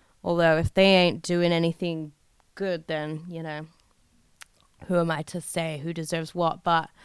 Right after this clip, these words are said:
ultimately, the goal is to raise everyone up. So those things really make a big difference. And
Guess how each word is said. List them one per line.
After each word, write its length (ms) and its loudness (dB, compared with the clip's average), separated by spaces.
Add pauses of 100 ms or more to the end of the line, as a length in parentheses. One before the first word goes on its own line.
(640)
ultimately, 760 8 (280)
the 40 0
goal 340 12
is 160 2
to 100 -4
raise 500 4
everyone 640 0 (240)
up. 320 -2 (500)
So 600 0 (920)
those 200 -4
things 280 0
really 200 8
make 180 6
a 60 -12
big 140 0
difference. 500 -4 (2250)
And 480 10